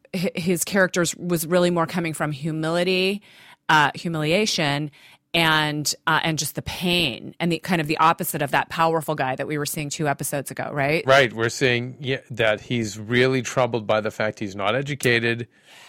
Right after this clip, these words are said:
Speaker 2: He's on the one hand, he's proud of the son, and, and,
Speaker 1: Yes.
Speaker 2: and you can tell
Speaker 1: 'Cause he
Speaker 2: he's
Speaker 1: provided that for him.
Speaker 2: He did, and, like, the classic ga-, at least the classic gangster, like, the old mafia thing would be,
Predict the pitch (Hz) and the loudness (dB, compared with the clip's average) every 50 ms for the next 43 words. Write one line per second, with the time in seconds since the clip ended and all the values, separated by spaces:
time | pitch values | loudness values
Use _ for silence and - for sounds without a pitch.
0 | - - 165 156 131 156 147 147 147 165 185 202 196 175 - - - - 139 135 | -2 0 2 4 4 4 6 6 6 6 6 8 6 4 4 4 4 6 6 8
1 | 147 156 160 165 165 160 156 - - - 170 151 151 156 156 151 139 139 135 - | 6 4 4 4 2 2 2 -2 -2 0 2 2 2 2 0 -2 -4 -4 -4 -2
2 | 139 135 190 175 170 214 262 143 135 135 123 - 139 120 - 151 143 147 143 139 | 0 2 4 6 4 4 2 0 0 0 0 -2 -4 0 2 4 4 4 4 2
3 | - - - - - - _ _ - - 156 - 214 208 - 285 247 247 190 202 | -2 -8 -20 -20 -20 -20 _ _ -4 -2 2 2 2 2 2 2 4 6 6 6
4 | 202 208 214 190 202 190 - - - 202 190 202 233 147 170 170 156 180 165 156 | 4 2 0 0 0 0 0 0 -4 -6 -8 -4 0 2 4 4 6 6 4 4
5 | 170 - 160 147 147 147 143 143 143 139 - 139 - - 156 151 151 151 - - | 2 2 2 2 2 2 2 2 2 2 0 -2 -2 2 4 4 4 4 2 -2
6 | 151 127 - 147 135 - 143 139 151 139 - - 127 113 - - - 139 135 135 | -4 -2 -4 -4 -4 -2 -2 -2 -2 -2 -2 -4 -4 -4 -4 0 2 4 4 4
7 | - - 127 113 - 127 113 120 120 - - - 120 113 110 110 110 104 - 117 | 4 2 0 0 2 2 2 2 2 -2 -2 0 2 2 4 4 2 2 4 4
8 | 113 117 117 107 110 110 117 117 - - 117 107 - 120 110 107 107 107 101 98 | 4 4 4 4 4 4 4 4 2 2 0 0 0 -2 -2 0 -2 -2 -2 0
9 | 110 107 104 104 - | 0 0 0 0 -2